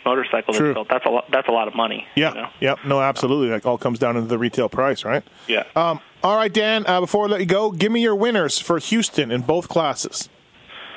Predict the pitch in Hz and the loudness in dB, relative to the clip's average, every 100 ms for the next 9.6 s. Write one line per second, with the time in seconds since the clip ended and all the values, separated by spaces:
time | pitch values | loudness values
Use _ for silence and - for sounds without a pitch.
0 | - - 120 123 139 151 165 165 - - | -20 -4 0 2 2 2 0 -2 -6 -10
1 | - - 135 123 127 120 - 113 107 104 | -12 -4 -2 0 0 0 -2 -4 -4 0
2 | 123 127 120 131 139 131 - 143 139 139 | 2 2 0 0 2 0 0 0 2 0
3 | - 131 127 113 123 110 120 - 147 147 | 0 -2 0 0 -2 -2 -4 0 0 0
4 | 151 - - - 120 113 110 107 117 110 | -2 -10 -18 -4 0 2 2 2 0 2
5 | 104 104 - - 123 120 113 113 110 107 | 0 0 0 0 0 2 2 2 0 0
6 | - 107 107 101 - - - - - - | 0 -2 -4 -6 -8 -8 -6 -4 -4 -8
7 | - - - - - - - - - - | -14 -20 -20 -20 -20 -20 -20 -20 -20 -20
8 | - - - - - - - - 131 156 | -20 -20 -20 -20 -20 -20 -20 -6 -2 0
9 | 160 131 95 - 127 | 0 0 -2 -2 0